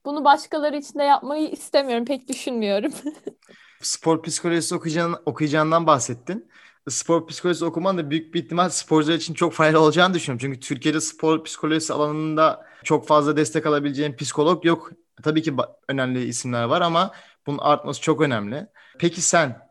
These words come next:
Speaker 2: spor psikolojisini okuduktan sonra Türkiye'ye gelmek ister misin Amerika'dan, yoksa orada mı kalmak istersin?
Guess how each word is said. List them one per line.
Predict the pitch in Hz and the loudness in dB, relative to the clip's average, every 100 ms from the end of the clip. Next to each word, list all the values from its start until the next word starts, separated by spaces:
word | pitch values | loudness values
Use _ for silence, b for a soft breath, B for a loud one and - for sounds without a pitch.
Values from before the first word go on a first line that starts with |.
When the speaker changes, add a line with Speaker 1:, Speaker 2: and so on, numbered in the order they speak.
| _ | _
Speaker 2:
spor | - - 156 151 | -12 -2 0 0
psikolojisini | - 165 151 147 - | -4 -4 -4 -4 -4
okuduktan | 147 156 143 147 | -4 -4 -2 -2
sonra | 143 143 | -2 -6
Türkiye'ye | - 120 156 | -8 -2 2
gelmek | 147 151 147 | 2 2 -2
ister | - 180 185 | -4 -2 -2
misin | 175 180 | -2 -2
Amerika'dan, | 180 170 180 180 | -2 0 2 2
yoksa | 165 160 | 2 4
orada | 147 | 4
mı | 127 | 2
kalmak | 120 107 104 | 0 -2 -4
istersin? | - 101 95 92 | -8 -12 -12 -14